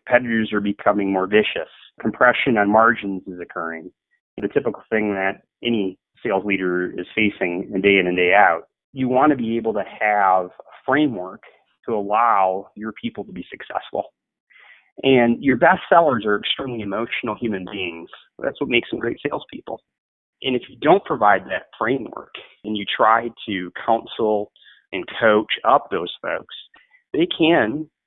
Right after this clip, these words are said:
uh, interpret that as a personal attack, which, uh, negates sales activity. By having a more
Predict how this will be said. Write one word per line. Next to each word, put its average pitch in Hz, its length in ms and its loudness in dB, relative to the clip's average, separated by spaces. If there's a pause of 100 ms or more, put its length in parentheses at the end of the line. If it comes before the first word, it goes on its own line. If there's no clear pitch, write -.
uh, 117 120 -2
interpret 113 420 -2
that 101 240 4
as 104 140 -4
a 101 140 -10
personal 101 400 -6
attack, - 420 -4 (540)
which, 131 240 -2 (460)
uh, 104 120 0
negates 104 500 -4 (260)
sales 160 240 2
activity. - 440 -10 (640)
By 113 200 -4 (120)
having 143 500 -10 (160)
a 117 120 -6
more 107 460 0